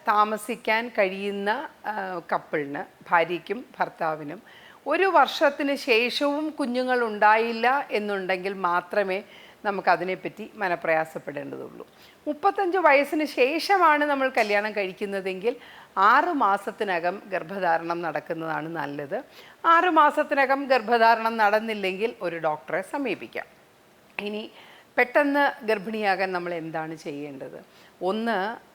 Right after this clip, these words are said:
നമുക്ക് അറിയണം ഗർഭധാരണം നടക്കാൻ ഏറ്റവും എളുപ്പമുള്ള സമയം എന്താണ് എന്ന്. നിങ്ങൾക്കെല്ലാവർക്കും അറിയാം, ഒരു ഗർഭമുണ്ടാകണമെങ്കിൽ,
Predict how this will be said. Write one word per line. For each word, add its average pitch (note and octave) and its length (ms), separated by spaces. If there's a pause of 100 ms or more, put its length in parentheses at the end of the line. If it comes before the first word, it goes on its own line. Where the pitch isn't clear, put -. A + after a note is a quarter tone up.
(160)
നമുക്ക് A3 580
അറിയണം F#3 560 (120)
ഗർഭധാരണം F3 1160
നടക്കാൻ F#3 720
ഏറ്റവും G#3+ 760
എളുപ്പമുള്ള F#3+ 580
സമയം E3+ 640
എന്താണ് D3 520
എന്ന്. C3 360 (500)
നിങ്ങൾക്കെല്ലാവർക്കും A3+ 1040
അറിയാം, F#3 480
ഒരു F#3+ 160
ഗർഭമുണ്ടാകണമെങ്കിൽ, F3 1400